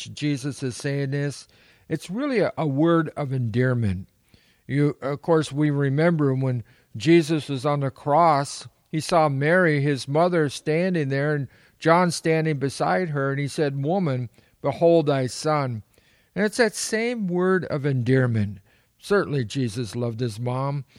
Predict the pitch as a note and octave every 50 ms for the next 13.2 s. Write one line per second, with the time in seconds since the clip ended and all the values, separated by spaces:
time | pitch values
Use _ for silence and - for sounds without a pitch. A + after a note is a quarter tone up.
0 | _ _ _ - C3 C#3 D3 D#3 B2 F2+ D3 E3 D#3+ D#3 D#3 D#3 D#3 D#3 D3+ D3
1 | C3+ - C#3+ D#3+ D#3 D3+ D3 D3 - - - D3+ E3 D#3+ C3 D#3+ D#3+ D#3 D3 -
2 | - E3 E3 D#3+ D#3 D3 - - _ _ _ - E3 G#3 A3+ G#3+ F#3 E3+ F3 F3+
3 | E3 - _ _ _ _ _ _ - G3+ B3+ D4 B3 A3 C4 C#4 B3+ - C4 A3+
4 | G3+ A3 G#3+ A3+ A3 A3 A3 G#3+ G#3 G#3+ G#3 F3 - G3 G3+ A3+ A3+ F#3+ D3 A#2+
5 | - - - - A#2 A2+ - - D#3+ E3+ E3+ E3 D#3 F#3 A3 A#3+ A3+ G#3+ G3+ F#3+
6 | G#3 G3+ F#3+ G3 F#3+ F3+ G3 G3 G3 G3 F#3+ F#3 F3 E3 E3+ E3 C#3 - F3 G3
7 | A3+ A#3 G#3 F3 D3 - - C3 B2+ A#2+ A2 F#2+ - _ _ _ _ _ - C3+
8 | D3+ D3 - - _ - - D3 E3+ F3+ F#3 G#3 G#3 G#3+ G#3 E3+ D3+ B2 C3 C3
9 | A2+ B2+ C3 C3+ C#3+ D3+ D#3 C#3 A#2 - - C3 C3 B2+ B2 B2+ C3 - _ _
10 | _ - - - A#2+ A#2+ A#2+ A2 G#2 F#2+ F#2 _ _ _ _ _ _ _ _ _
11 | _ _ _ _ _ _ _ _ _ _ _ - G3 G#3 G#3 A3 G#3 G3+ G#3+ G#3+
12 | G#3+ G#3+ G#3+ A3 A#3 B3+ C4 - F#3 C#3+ B2+ - - A#2 A2+ A#2 B2 A#2+ - -
13 | - - -